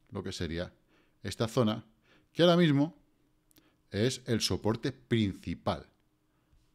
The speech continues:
¿vale? Vamos a ponerlo como zona de soporte,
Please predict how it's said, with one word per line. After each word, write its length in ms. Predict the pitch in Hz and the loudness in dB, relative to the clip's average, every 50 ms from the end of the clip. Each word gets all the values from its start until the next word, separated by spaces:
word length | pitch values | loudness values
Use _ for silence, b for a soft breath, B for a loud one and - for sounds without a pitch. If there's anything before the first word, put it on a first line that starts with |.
| _ | _
¿vale? 340 | - 78 82 98 120 147 147 - _ _ _ _ _ _ _ - _ _ _ _ _ b b b b b b b _ _ | -12 -8 -8 -8 -8 -8 -12 -16 _ _ _ _ _ _ _ -20 _ _ _ _ _ b b b b b b b _ _
Vamos 220 | - - - - - | -20 -18 -18 -18 -20
a 40 | - | -20
ponerlo 600 | - - 82 104 107 98 98 104 107 110 - _ b b b b b b b b _ _ | -16 -12 -8 -8 -6 -6 -6 -6 -8 -8 -10 _ b b b b b b b b _ _
como 120 | - - | -20 -20
zona 280 | - - 80 - 71 - | -18 -16 -14 -14 -14 -14
de 60 | - | -16
soporte, 720 | - - - - - 107 101 - - - 98 98 - - | -18 -18 -18 -16 -14 -14 -14 -14 -10 -8 -8 -8 -8 -12